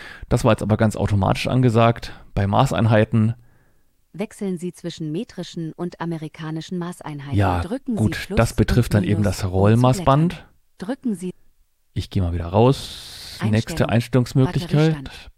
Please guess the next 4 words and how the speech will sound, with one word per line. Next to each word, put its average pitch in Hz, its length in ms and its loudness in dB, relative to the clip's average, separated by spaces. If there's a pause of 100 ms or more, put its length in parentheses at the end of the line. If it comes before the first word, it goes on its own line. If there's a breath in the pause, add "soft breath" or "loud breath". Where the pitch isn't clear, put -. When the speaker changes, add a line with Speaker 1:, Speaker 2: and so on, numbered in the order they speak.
(120)
Speaker 1:
Batteriestand. 113 840 0 (500)
Speaker 2:
Batteriestand 175 800 -12
zweiundneunzig 170 1160 -8
Prozent. 165 540 -12